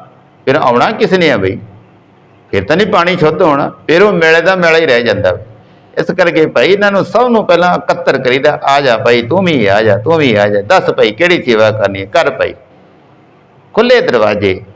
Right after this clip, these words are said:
ਜਿਹੜੀ ਮਾਇਆ ਅਸੀਂ ਜੋੜ ਜੋੜ ਰੱਖਦੇ ਆ ਨਾ, ਇਹ ਤਾਂ ਭਾਈ ਜ਼ਹਿਰ ਹੁੰਦੀ ਹੈ, ਜ਼ਹਿਰ। ਇਹ ਤਾਂ ਭਾਈ ਉਹ ਜ਼ਹਿਰ ਹੈ, ਗੁਰਬਾਣੀ ਵੀ ਕਹਿੰਦੀ ਹੈ, ਕੋਈ ਇਨਸਾਨ ਥੋੜ੍ਹੀ ਕਹਿੰਦਾ।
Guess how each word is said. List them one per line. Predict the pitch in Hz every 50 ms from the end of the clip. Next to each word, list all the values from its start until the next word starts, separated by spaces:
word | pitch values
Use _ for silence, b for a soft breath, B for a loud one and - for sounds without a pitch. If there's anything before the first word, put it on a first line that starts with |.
| _ - 113
ਜਿਹੜੀ | 123 165 170 170
ਮਾਇਆ | 143 131 127 120 127 147 151 151
ਅਸੀਂ | 151 170 170 143
ਜੋੜ | 104 90 120 120 117 120 139 156 160
ਜੋੜ | 160 185 180 175 147
ਰੱਖਦੇ | 131 120 - 120 107 117 123
ਆ | 127 135
ਨਾ, | 147 165 - 359 - - - _ _ _ _ -
ਇਹ | 151 180
ਤਾਂ | 185 220 214
ਭਾਈ | - - 170 143 147 196 185 131
ਜ਼ਹਿਰ | 110 120 120 117 123 139 175 180
ਹੁੰਦੀ | 165 135 104 117 151
ਹੈ, | 175
ਜ਼ਹਿਰ। | 151 107 110 113 107 117 123 127 107 95 104 104 - - - - - - - - _ _ - - _ _ _ _ _ _ _ _ _ _ _ _ _ - - _ _ _ _ _ _ _ _ _ _ _ -
ਇਹ | 117 127
ਤਾਂ | 113 165 160
ਭਾਈ | 143 127 135 123 143 165
ਉਹ | 170 196 220 226 214
ਜ਼ਹਿਰ | - 139 123 113 120 123 135 120
ਹੈ, | 107 - - - 113 - - - - - - - - _ - -
ਗੁਰਬਾਣੀ | 92 - 104 101 104 107 117 165 196 214
ਵੀ | 190
ਕਹਿੰਦੀ | 190 160 165 175 - 143 135 -
ਹੈ, | - - - - - _ _ _ _ _ _ _ _ _ _
ਕੋਈ | - 120
ਇਨਸਾਨ | 127 127 120 123 127 135 147 135 110
ਥੋੜ੍ਹੀ | 113 117 147 170
ਕਹਿੰਦਾ। | 175 - 135 143 139